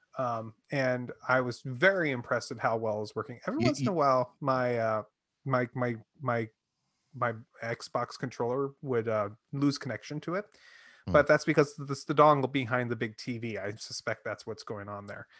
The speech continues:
Speaker 1: Um, so I'm curious to what I'm, I, if I could do something about that. Also,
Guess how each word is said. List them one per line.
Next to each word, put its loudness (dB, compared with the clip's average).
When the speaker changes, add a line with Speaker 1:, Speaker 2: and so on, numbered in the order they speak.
Speaker 1:
Um, -4
so 2
I'm 2
curious 2
to 0
what 6
I'm, 2
I, 2
if 2
I 4
could -2
do -2
something -6
about 0
that. 0
Also, 6